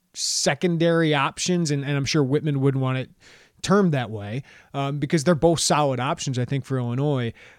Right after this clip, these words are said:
Uh, that's a pretty good process, uh, to me, that, that you have those kind of options. And what he was looking for, I thought, was really smart, too. He mentioned Kansas State. He mentioned Iowa. He mentioned,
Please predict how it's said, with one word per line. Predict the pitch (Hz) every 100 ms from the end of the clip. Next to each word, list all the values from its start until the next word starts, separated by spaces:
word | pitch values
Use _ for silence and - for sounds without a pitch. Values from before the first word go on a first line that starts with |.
| _
Uh, | 131 _
that's | 170 214
a | 240
pretty | 247
good | 220 180
process, | 170 160 - 127 - - - -
uh, | 143 131
to | - 156
me, | 143 123 110
that, | 139 131
that | 151
you | 147 151
have | 139
those | 156 170 -
kind | 165 151
of | 131
options. | 139 151 - 143 127 120
And | 127 117 - - -
what | 131 151 214
he | - 214 202
was | 185 151
looking | 139 185 208 196 156
for, | - 151 135
I | 135
thought, | 156 143
was | 139 123
really | 143 151 147 147 -
smart, | - - 156 147 135 -
too. | 156 139 107 - - -
He | -
mentioned | 160 165 175
Kansas | - 160 156 139
State. | - 143 117
He | - 147
mentioned | 165 160 156 -
Iowa. | 147 135 127 123 120
He | 139
mentioned, | 151 160 170 - 156 143